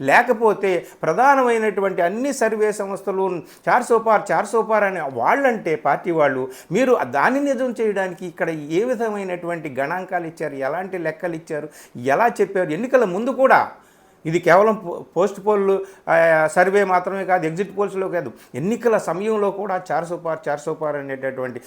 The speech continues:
వాళ్ళ నినాదాన్ని నిజం కావడం కోసమే మీరు ఎగిరి గంతులేశారని చెప్పి మీడియాని ఆయన తప్పుపట్టాడు. మీడియా మీకోసం లక్షల కోట్లు అక్కడ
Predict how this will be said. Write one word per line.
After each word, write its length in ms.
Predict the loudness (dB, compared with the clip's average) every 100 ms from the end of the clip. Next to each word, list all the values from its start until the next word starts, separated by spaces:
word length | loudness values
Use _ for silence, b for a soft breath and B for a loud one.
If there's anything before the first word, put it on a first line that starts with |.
| B
వాళ్ళ 240 | 6 6 6
నినాదాన్ని 580 | 2 0 0 2 0 -2
నిజం 360 | -4 -4 -4
కావడం 440 | 0 0 0 -2 -4
కోసమే 400 | -6 -6 -6 -6
మీరు 240 | -4 -6
ఎగిరి 300 | -6 -4 -6
గంతులేశారని 680 | -6 -8 -8 -8 -6 -8 -8
చెప్పి 320 | -12 -14 -16 B B
మీడియాని 520 | -6 -4 -2 -2 -4
ఆయన 340 | -8 -12 -12 -14 B -8
తప్పుపట్టాడు. 680 | -8 -6 -4 -4 -4 -6 -6 B B
మీడియా 580 | -6 -4 0 2 2 0 B -10
మీకోసం 760 | -2 -2 0 0 0 -2 -6 -6 -4
లక్షల 460 | -4 -4 -2 0
కోట్లు 580 | 0 0 0 0 -6 -6 -16 _ _ _ _ _ _ _ -8
అక్కడ 420 | -6 -2 -2 -2